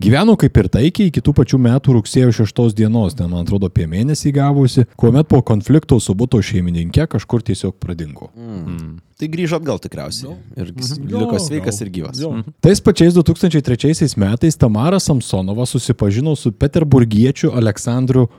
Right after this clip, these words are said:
Speaker 1: Baryšovu. Susidūrė jie kažkaip tokioj Sadovoj gatvėje. Ar tai buvo kažkokia šventė, pasivaikščiojimas, ar pokalbis kavinėje, tikslių detalių aptikti nepavyko. Tačiau aišku tai, kad Aleksandras ten buvo su savo tuometine žmona Larisa.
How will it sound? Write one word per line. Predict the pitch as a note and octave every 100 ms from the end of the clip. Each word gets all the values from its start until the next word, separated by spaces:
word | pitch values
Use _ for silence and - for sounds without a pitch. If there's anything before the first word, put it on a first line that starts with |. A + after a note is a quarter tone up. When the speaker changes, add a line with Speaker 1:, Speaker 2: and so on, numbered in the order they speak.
| -
Speaker 1:
Baryšovu. | A2 A#2+ D3 A2+ - - - - -
Susidūrė | B2 C#3+ G#3 A#3+ G#3
jie |
kažkaip | G3 E3 - E3+
tokioj | D3+ D3+ D3
Sadovoj | D3+ C3 C3 C3+ D3 B2+
gatvėje. | C3 C#3+ F#2+ - C2+ - - -
Ar | F#2
tai | -
buvo | E2 F2 E2
kažkokia | F2+ F#2+ F2
šventė, | - G#2+ D3 E3+ D3 C#3+
pasivaikščiojimas, | - - - A2+ D3+ C#3+ - C#3 B2+ A2+
ar | - E2+
pokalbis | A2 A#2 A2 F2+ D#2+
kavinėje, | - F#2+ C#3+ D3+ C#3+ B2+ - _ _
tikslių | - - - F3
detalių | E3 C3 - G#2+ A2+ G#2+
aptikti | F#2+ - F#2 - G2 F2+
nepavyko. | E2+ F2 G2 F2 - - _
Tačiau | - - D3
aišku | G#3 -
tai, | A#2+ G2+ E3
kad | G3+
Aleksandras | C3 A2 - G2 C3 G#3 F#3+
ten | C#3+ A2
buvo | B2 D#3
su | B2
savo | - C3+ D3
tuometine | B2+ G#2+ G#2 F#2 A#2
žmona | C3+ B2 G#2 A2+
Larisa. | A#2 A2 A2 -